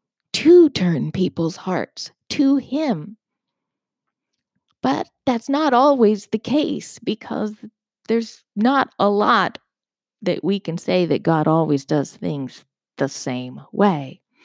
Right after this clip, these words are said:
The absolute with Jesus and with God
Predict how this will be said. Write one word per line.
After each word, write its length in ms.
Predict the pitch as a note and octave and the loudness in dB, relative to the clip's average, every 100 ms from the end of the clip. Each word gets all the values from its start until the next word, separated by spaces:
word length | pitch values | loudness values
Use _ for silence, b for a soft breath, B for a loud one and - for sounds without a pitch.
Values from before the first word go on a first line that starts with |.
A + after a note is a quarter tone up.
| b b b b b b _ - | b b b b b b _ -18
The 180 | - D#3+ - | -6 -6 -2
absolute 840 | G3+ G3 G3+ - D#3 F#3+ D3+ - | 0 0 -2 -4 0 2 2 0
with 240 | D#3+ D#3+ - | -4 -4 -4
Jesus 720 | F#3+ G#3 E3+ D3 D3 - - _ - | 0 2 2 0 -2 -6 -16 _ -6
and 200 | E3 E3 | -2 0
with 260 | D3+ D#3 - | 0 -2 0
God 540 | A#3+ F#3+ D#3+ E3 | 2 2 0 -4